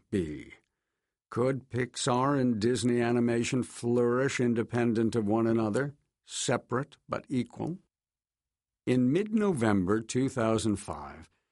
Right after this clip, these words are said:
John, Steve, and I met for dinner at one of Steve's favorite Japanese restaurants in San Francisco.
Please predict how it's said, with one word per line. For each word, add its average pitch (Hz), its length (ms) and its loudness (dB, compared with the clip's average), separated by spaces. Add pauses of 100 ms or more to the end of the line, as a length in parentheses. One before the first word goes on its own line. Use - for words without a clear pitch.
(160)
John, 175 460 2
Steve, 156 420 0
and 143 140 2
I 104 220 4
met 113 260 0
for 165 160 -2
dinner 117 340 2
at 120 120 -2
one 120 200 2
of 175 160 -2
Steve's 135 520 -2
favorite 120 480 0
Japanese 117 640 0
restaurants 101 680 -2
in 104 100 0
San 98 280 -2
Francisco. 101 720 -4